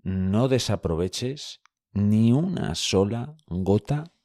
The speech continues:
de ese importantísimo líquido elemento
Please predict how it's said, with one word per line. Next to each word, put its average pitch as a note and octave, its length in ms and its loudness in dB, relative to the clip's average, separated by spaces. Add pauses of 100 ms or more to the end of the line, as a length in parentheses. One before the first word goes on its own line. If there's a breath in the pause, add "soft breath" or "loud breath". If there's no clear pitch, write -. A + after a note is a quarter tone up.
(140)
de F2+ 240 0
ese A#2 220 0
importantísimo E2+ 1120 -2
líquido F2 420 0
elemento D2 640 -4